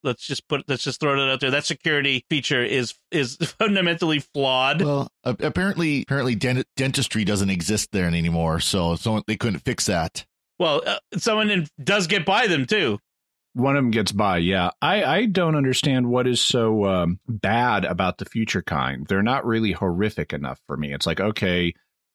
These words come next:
Speaker 3: they're, they're, they're primitive, they have sharp teeth, and some of them have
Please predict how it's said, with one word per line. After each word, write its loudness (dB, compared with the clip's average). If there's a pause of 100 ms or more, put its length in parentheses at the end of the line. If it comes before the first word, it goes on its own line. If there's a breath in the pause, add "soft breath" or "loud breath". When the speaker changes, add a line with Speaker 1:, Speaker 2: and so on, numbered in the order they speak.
(180)
Speaker 3:
they're, 0 (180)
they're, 0 (100)
they're 0
primitive, 0 (160)
they 0
have 0
sharp 0
teeth, 0 (180)
and 2 (100)
some 0
of 2
them 2
have 0